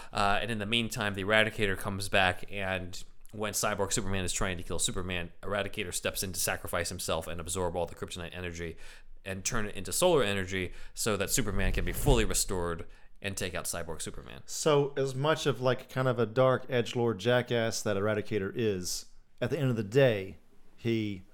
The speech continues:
Speaker 2: sacrifices himself.
Speaker 1: Yeah.
Speaker 2: Hmm.
Speaker 1: Superman
Speaker 2: I like
Speaker 1: is
Speaker 2: that.
Speaker 1: the true last son of Krypton, not me, is kind of the, the sentiment at the end.
Speaker 2: Right, right, right.
Speaker 1: So
Speaker 2: But
Speaker 1: that
Speaker 2: it just, I thought
Speaker 1: this is
Speaker 2: that he
Speaker 1: our
Speaker 2: was gonna be more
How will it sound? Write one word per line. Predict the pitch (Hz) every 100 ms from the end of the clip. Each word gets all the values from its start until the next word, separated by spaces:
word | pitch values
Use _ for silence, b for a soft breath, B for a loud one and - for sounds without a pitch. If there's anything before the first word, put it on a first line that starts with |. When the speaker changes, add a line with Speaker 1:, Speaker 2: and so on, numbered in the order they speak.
| -
Speaker 2:
sacrifices | - 127 - 117 92 90
himself. | 101 - 92 82 - - -
Speaker 1:
Yeah. | 90 - - - -
Speaker 2:
Hmm. | 175 160
Speaker 1:
Superman | 101 - 113 104
Speaker 2:
I |
like | 185 165
Speaker 1:
is | 139
Speaker 2:
that. |
Speaker 1:
the | 135
true | - 110 92 82
last | 95 87 -
son | 90
of | -
Krypton, | - - 73 98
not | 90 80
me, | 85 76
is | - -
kind | 85 80
of |
the, | 80 78 - - - -
the | 101
sentiment | - 95 87 85 - -
at | 98
the | 131
end. | 120
Speaker 2:
Right, | 123 127 113
right, | 101 101
right. | 98 101 95
Speaker 1:
So | - 110 92 90
Speaker 2:
But | 120 113
Speaker 1:
that | -
Speaker 2:
it |
just, | 139 156 - -
I | 143
thought | 139 160 143
Speaker 1:
this |
is | 131
Speaker 2:
that | 139
he |
Speaker 1:
our | 131
Speaker 2:
was | 120
gonna | 139 123
be | 113
more | 117 120 120 120 113 107 98